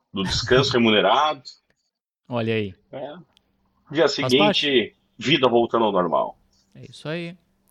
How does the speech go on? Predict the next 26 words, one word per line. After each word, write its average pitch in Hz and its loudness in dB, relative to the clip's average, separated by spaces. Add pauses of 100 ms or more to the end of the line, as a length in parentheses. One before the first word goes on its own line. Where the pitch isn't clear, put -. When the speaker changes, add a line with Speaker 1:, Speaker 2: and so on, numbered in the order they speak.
(120)
Speaker 1:
Faz - 0
Speaker 2:
Vida - 0
que 160 6
Speaker 1:
parte, 120 4
Speaker 2:
segue. 147 -2
Speaker 1:
faz - -4
parte, 101 0
né? 82 -6
Speaker 2:
Exatamente. - -20
Speaker 1:
Vida 104 -4
que - -14
segue, 113 2
não - 4 (100)
Speaker 2:
Mais 95 -4
Speaker 1:
dá 98 6
Speaker 2:
um. 95 2
Speaker 1:
pra 113 4 (2500)
Mais 151 -2
um, 175 4
hein? 165 0 (500)
Speaker 2:
E 117 -4
mais 117 -2
um 185 -8 (160)
Speaker 1:
Mais 135 2
um. 180 2
Speaker 2:
internacional. 180 0